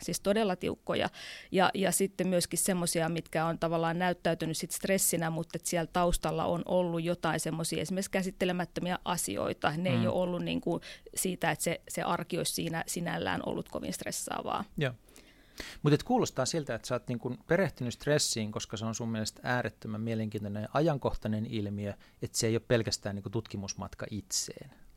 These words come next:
Speaker 1: Joo, ei oo, ei
Speaker 2: Joo.
Speaker 1: oo. Et tavallaan, että se on ilmiö, tai mielenkiintoinen ilmiö, mut samalla aikaa, kun mä oon opis-, niinku tavallaan sit, sit, äh, saanut lisää tietoa,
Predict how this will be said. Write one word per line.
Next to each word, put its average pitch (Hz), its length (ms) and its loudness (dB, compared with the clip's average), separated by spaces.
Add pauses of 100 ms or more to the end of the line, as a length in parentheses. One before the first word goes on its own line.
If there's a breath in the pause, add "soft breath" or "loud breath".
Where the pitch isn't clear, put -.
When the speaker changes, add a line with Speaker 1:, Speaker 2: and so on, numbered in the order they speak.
(240)
Speaker 1:
Joo, 214 100 4
ei 220 380 10
oo, 202 160 8
ei 226 160 8
Speaker 2:
Joo. 120 200 10
Speaker 1:
oo. - 80 4
Et - 160 0
tavallaan, 254 300 6
että 196 100 0
se 226 60 4
on 208 80 4
ilmiö, 233 480 6 (440 loud breath)
tai 202 100 6
mielenkiintoinen 226 540 8
ilmiö, 226 340 8
mut 190 100 2
samalla 277 380 6
aikaa, 226 340 2
kun - 120 -4
mä 185 60 0
oon 190 120 -2
opis-, 240 440 2
niinku 226 260 6
tavallaan 220 340 4 (200 loud breath)
sit, - 240 0
sit, 240 260 2 (100)
äh, - 140 -6 (180)
saanut 220 500 2
lisää 220 340 2
tietoa, 202 580 6